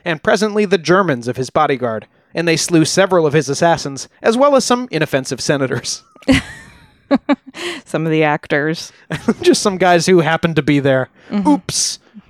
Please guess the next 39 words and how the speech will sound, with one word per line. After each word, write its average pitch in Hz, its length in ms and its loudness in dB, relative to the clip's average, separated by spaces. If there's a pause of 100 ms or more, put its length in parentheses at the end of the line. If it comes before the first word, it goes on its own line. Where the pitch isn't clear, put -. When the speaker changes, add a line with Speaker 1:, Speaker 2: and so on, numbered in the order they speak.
Speaker 1:
they 151 140 0
get, 139 240 -2
uh, 139 40 6
uh, 127 400 2
caught 123 200 0
up 120 160 0
in 117 80 -8
the 110 60 -8
slaughter. 117 340 -4 (160)
So, 208 300 2 (400)
at 147 100 -2
the 160 120 0
age 180 180 4
of - 160 -4
twenty-eight 196 840 0
years 151 260 2
old, 120 360 0 (880)
his 139 160 0
twenty-ninth 151 480 -2
birthday 135 280 2
would 123 140 2
have 117 80 -4
been 120 140 -4
soon, 117 300 -6 (220)
and 170 140 -4
after 165 180 -2
ruling 175 320 4
just 147 280 -2
three 185 380 -2
years, 180 440 2
ten 170 300 -4
months, 156 320 -2
and 135 120 -4
eight 156 240 0
days, 113 460 -4 (340)
Caligula 117 440 -2
died. 101 320 -8 (520)
Speaker 2:
Good 180 560 2
freaking 160 840 -4